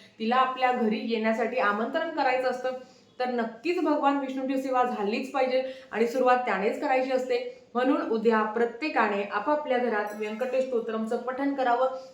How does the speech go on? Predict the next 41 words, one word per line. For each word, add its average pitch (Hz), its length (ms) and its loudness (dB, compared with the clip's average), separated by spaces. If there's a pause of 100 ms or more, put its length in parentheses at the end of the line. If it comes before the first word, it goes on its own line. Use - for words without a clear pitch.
(120)
एक 247 220 2
वेळा 170 220 -2
करा, 185 240 -2 (1000)
सात 254 260 4
वेळा 196 200 4
करा, 196 200 2
पाच - 380 2
वेळा 196 200 2
करा, 190 200 0 (320)
तुम्हाला 277 440 6
जसं 254 240 2
शक्य 247 420 0
होईल 240 300 -4
तसं 240 240 0
तुम्हाला 226 380 2
करायचं 202 400 0
आहे. - 420 -2 (140)
गायची 254 460 4
आणि 226 240 0
वासराची 226 540 0
पूजा, 285 480 2
अगदी 226 280 2
ताई 262 200 4
आमच्याकडे 247 460 2
गोठा 233 340 4
नाही 269 200 -2
आहे, 226 600 0 (280)
प्रश्न 269 280 2
हाच 233 300 2
येईल 190 140 -2
की 226 80 -4
ताई 233 220 2
आमच्याकडे 277 480 0
गोठा 226 280 2
नाही 240 160 0
आहे, 214 280 2
मग 202 160 -2
आम्ही 214 200 0
काय 208 180 -2
करायचं? 190 320 -2 (520)
जर 269 140 4